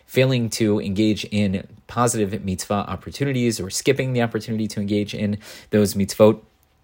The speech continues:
Here Rabbeinu Yonah writes, "Vida, and a person needs to know, ki nitchayev hanivra liot tzir ne'eman ve'eved maskil b'chol melachat avodat adonav." Uh, a person has to know that it's their obligation, uh, and the obligation really of all creatures of Hashem, to be a faithful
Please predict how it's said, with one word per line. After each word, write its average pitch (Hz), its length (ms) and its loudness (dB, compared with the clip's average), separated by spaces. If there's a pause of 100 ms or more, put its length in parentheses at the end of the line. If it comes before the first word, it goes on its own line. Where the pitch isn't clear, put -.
(300)
Here 127 200 6
Rabbeinu 113 220 4
Yonah 104 180 4
writes, 98 280 2
"Vida, 104 460 6
and 104 100 0
a - 20 2
person 123 300 0
needs 107 180 0
to 98 80 -4
know, 123 400 4
ki 113 180 -2
nitchayev 120 340 0
hanivra 123 380 4
liot 107 200 4
tzir 156 420 0
ne'eman 123 500 2 (320)
ve'eved 131 220 8
maskil 120 340 4
b'chol 147 380 2
melachat 117 360 4
avodat 92 600 2 (120)
adonav." 92 420 0 (440)
Uh, 104 260 4
a 104 60 0
person 156 300 4
has 120 160 4
to - 60 -4
know 113 240 4
that 98 160 2
it's - 120 -2
their 104 200 4
obligation, 120 680 -2 (280)
uh, - 40 -2
and 101 200 2
the 98 40 4
obligation 104 460 2
really 110 180 4
of 90 120 -4
all 123 220 2
creatures 123 380 -4
of 101 80 0
Hashem, 117 400 0
to 123 140 -8
be 104 160 2
a - 20 0
faithful 139 560 0